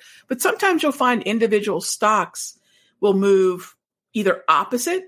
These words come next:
in which case I'll avoid that stock, or it'll move, uh, same or better than. So then there's that choice to go at that broader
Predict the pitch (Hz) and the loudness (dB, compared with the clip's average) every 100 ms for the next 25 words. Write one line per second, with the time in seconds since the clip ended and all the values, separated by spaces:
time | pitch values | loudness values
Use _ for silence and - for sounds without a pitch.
0 | - 165 165 - 185 165 156 160 170 180 | -8 -6 -6 -2 -2 0 0 0 0 0
1 | 175 165 143 139 - 226 247 269 - _ | 0 0 -6 -6 -4 -2 -2 -2 -10 _
2 | _ - 233 220 214 220 208 202 _ _ | _ 0 2 2 0 0 -2 -6 _ _
3 | 190 180 175 - - 240 277 269 240 190 | -10 -8 -8 -6 -2 0 2 2 2 2
4 | 214 208 180 175 170 - - _ _ - | 0 -2 -2 -2 -4 -10 -20 _ _ -4
5 | 196 240 294 294 277 233 - - 208 202 | 0 2 2 0 -2 -4 -4 -2 0 -2
6 | - 196 202 190 185 - 185 - 185 - | -4 -6 0 0 0 0 -4 -2 -4 -2
7 | 196 185 185 170 175 | 2 4 4 2 0